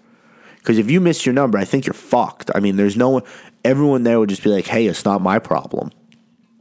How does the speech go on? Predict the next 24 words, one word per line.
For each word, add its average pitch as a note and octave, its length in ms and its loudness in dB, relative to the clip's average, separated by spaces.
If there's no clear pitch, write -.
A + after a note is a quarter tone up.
But A#2+ 120 0
it B2 60 2
was A2+ 160 0
clean, G#2 420 0
it A2 60 2
was A#2 180 -2
nice, F#2+ 400 0
and, G#2 260 -4
you B2 100 0
know, A2 220 2
it's B2 220 -4
nice B2 300 0
to C#3+ 80 0
be, C#3 320 0
I C#3+ 140 2
like D#3 420 0
places B2 640 0
where G2+ 300 2
it F#2+ 160 -2
doesn't A2+ 340 2
matter G#2+ 320 2
if G2+ 220 -2
you're F2+ 80 0
rich G#2+ 500 0